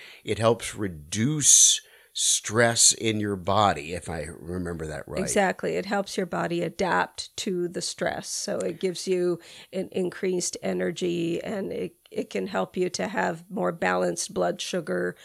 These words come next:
Speaker 2: which is another very important thing. <clears throat>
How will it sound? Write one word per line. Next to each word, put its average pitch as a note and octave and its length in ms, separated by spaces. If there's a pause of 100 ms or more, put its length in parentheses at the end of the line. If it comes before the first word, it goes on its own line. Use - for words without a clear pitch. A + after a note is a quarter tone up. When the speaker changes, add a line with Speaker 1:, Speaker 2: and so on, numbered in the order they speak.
(300)
Speaker 2:
which - 180
is F3+ 120
another F3 500 (100)
very F#3+ 240
important F3+ 540
thing. F3+ 260 (220)
<clears throat> G#3+ 100